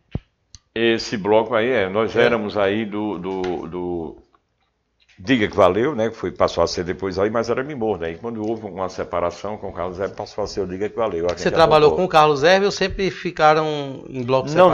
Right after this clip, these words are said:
Speaker 1: não, a gente era, era um, um grupo. Era Ronaldo, Baiaco, é, Carlinhos. Depois houve uma separação, ficou eu, Baiaco, Mita, Mita Tiburcio, a gente ficou com Diga que Valeu.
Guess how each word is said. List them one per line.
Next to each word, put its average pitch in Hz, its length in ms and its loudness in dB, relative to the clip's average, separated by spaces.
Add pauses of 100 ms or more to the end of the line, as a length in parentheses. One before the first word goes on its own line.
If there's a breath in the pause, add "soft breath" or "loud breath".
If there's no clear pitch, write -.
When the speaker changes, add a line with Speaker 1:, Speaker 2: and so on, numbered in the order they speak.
Speaker 1:
não, 135 80 8
a 135 40 8
gente 147 300 0
era, 151 160 10
era 139 320 6
um, 110 380 2
um 113 80 -2
grupo. 98 340 -2 (300)
Era 101 160 -2
Ronaldo, 123 720 2
Baiaco, 110 800 4 (100)
é, 85 500 -2 (280)
Carlinhos. 87 480 0
Depois 117 340 -6
houve 123 260 -4
uma 98 140 0
separação, 113 640 0
ficou 104 180 -4
eu, 117 120 0
Baiaco, 117 400 0
Mita, 101 460 -8
Mita 90 260 -10
Tiburcio, 107 480 -12
a - 20 -10
gente 104 120 -14
ficou 92 220 -10
com 98 120 -10
Diga 95 200 -8
que 98 100 -14
Valeu. 95 480 -6